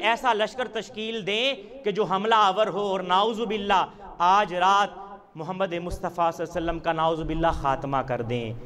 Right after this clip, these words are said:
और फिर क्या होगा? चूँकि सारे कबाइल मिलकर हमला करेंगे तो फिर जो बनु हाशिम हैं वो सबसे तो ल-, नहीं लड़ सकेंगे, बिलाखिर वो दियत पर मान जाएंगे। लेकिन अल्लाह रब्बुल इज़्ज़त के फ़ैसले कुछ और थे। अल्लाह रब्बुल इज़्ज़त ने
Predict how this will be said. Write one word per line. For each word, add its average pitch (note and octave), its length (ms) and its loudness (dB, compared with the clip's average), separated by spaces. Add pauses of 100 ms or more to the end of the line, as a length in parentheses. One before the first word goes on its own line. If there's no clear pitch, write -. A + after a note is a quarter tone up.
(400)
और G3 240 6
फिर A3+ 160 4
क्या A#3+ 200 6
होगा? C4 760 4
चूँकि A3+ 220 0
सारे B3+ 420 6
कबाइल C#4+ 460 4
मिलकर C4 320 2
हमला B3+ 340 2
करेंगे C4+ 500 2 (300)
तो A3+ 100 -2
फिर A3+ 260 -4 (380)
जो G3 140 0 (380)
बनु F#3 200 -2
हाशिम F3 440 2
हैं F#3 160 -2
वो F3+ 120 -4
सबसे F#3+ 300 -4
तो G3 140 -4
ल-, G3+ 260 0
नहीं F#3+ 260 -2
लड़ F3+ 180 4
सकेंगे, F3 480 0 (340)
बिलाखिर G#3 480 6
वो C4 220 8 (380)
दियत A#3+ 380 4
पर A#3 200 4
मान F#3 320 2
जाएंगे। D#3+ 540 0 (400)
लेकिन E3 380 -4
अल्लाह E3 320 4
रब्बुल D#3 280 0
इज़्ज़त D#3 320 0
के D#3+ 80 -2
फ़ैसले D3 440 0
कुछ C3+ 240 -6
और D3 300 6
थे। C3+ 240 -2 (360)
अल्लाह G3 300 6
रब्बुल G3+ 320 6
इज़्ज़त A3 360 2
ने B3 160 4